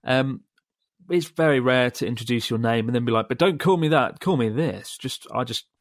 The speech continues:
choose what you want and it's fine. If it's the nickname or the name that you want to be called the most, that's the one to go for. So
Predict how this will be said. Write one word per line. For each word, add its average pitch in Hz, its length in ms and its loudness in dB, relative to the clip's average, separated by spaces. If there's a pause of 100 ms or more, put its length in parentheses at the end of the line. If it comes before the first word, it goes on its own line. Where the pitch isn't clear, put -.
(360)
choose 156 200 0
what 110 120 0
you 113 80 -2
want 120 260 0
and 110 100 -6
it's - 100 -12
fine. 107 340 -4 (440)
If 127 140 -6
it's - 180 -4
the 131 100 -4
nickname 127 440 0
or 120 100 0
the 123 80 2
name 123 200 2
that 120 60 -2
you 101 60 0
want 117 100 2
to 117 40 0
be 113 80 -2
called 120 220 -2
the - 60 -4
most, 117 360 -2
that's 123 200 -4
the 127 60 -4
one 127 100 2
to 120 60 -2
go 131 180 2
for. 101 300 -6
So 110 400 -4